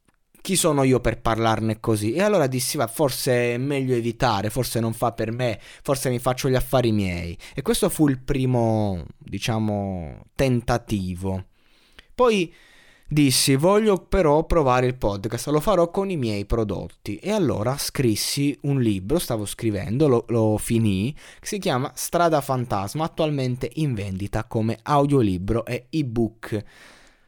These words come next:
Lo preparai, feci questo progetto a metà tra il, ehm, ehm, tra il, eh, il podcast e l-, e la musica, quindi un progetto complesso che vedeva,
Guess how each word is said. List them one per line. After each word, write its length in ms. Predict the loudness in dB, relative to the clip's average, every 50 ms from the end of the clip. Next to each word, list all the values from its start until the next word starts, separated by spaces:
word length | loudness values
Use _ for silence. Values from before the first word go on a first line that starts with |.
| _ _ -6
Lo 500 | -2 2 2 4 4 6 6 6 4 4
preparai, 720 | 2 0 0 2 2 2 4 2 2 0 0 0 -2 -2 -4 -8 -14 -20 -8 -2
feci 280 | -2 0 0 0 -2
questo 320 | -2 -2 -2 0 0 0 0
progetto 720 | 2 2 2 2 2 2 2 2 2 0 -2 -2 -2 -2
a 80 | 0
metà 680 | 0 2 2 0 0 0 2 2 2 2 0 -2 -6 -12 -12 -6
tra 280 | -2 0 0 2 2
il, 300 | 0 0 -2 -2 -4 -4
ehm, 720 | -4 -4 -4 -4 -4 -6 -6 -6 -6 -6 -8 -10 -10 -14 -16 _ _ _ _ _ _ _ _ _ _ _ _ _ _ _ -20 _ -12
ehm, 400 | -10 -8 -6 -6 -6 -8 -10 -10
tra 240 | -6 -4 -4 -2 -2
il, 80 | -2 -2
eh, 280 | -2 -2 0 0 0 0
il 240 | -2 -2 -4 -4 0
podcast 580 | 2 2 2 2 2 -2 -4 -4 -4 -4 -4
e 40 | -4
l-, 120 | -4 -4 -4
e 80 | -4 -2
la 80 | 0
musica, 380 | 2 4 4 4 4 4 2 2
quindi 180 | 2 2 0
un 60 | 0 0
progetto 380 | 0 0 0 -2 -2 -2 -2
complesso 920 | -2 -2 -4 -4 -2 2 2 2 2 2 0 -2 -6 -6 -6 -8 -8 -10 -12 -14 -20 -20 -20 -20 -14
che 140 | -8 -6 -4
vedeva, 580 | -2 -2 0 2 4 4 4 4 2 2 0